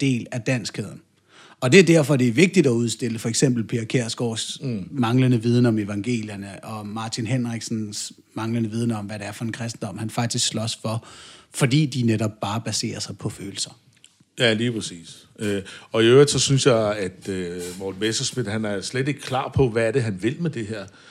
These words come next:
Speaker 2: Øh, ja, vi har nogen, der kommer ind i landet med en meget stærk, øh, øh, religiøs identitet. Og
Speaker 1: Yes.
Speaker 2: der,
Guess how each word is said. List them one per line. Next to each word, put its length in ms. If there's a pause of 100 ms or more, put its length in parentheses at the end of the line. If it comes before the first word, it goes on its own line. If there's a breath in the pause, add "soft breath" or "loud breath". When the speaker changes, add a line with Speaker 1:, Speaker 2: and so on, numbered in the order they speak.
(380 loud breath)
Speaker 2:
Øh, 260 (320 loud breath)
ja, 100
vi 120
har 260
nogen, 380 (100)
der 60
kommer 280
ind 180
i 40
landet 420
med 140
en 120
meget 260
stærk, 500 (280)
øh, 420 (100)
øh, 300 (240)
religiøs 460
identitet. 960 (720 loud breath)
Og 60
Speaker 1:
Yes. 100
Speaker 2:
der, 60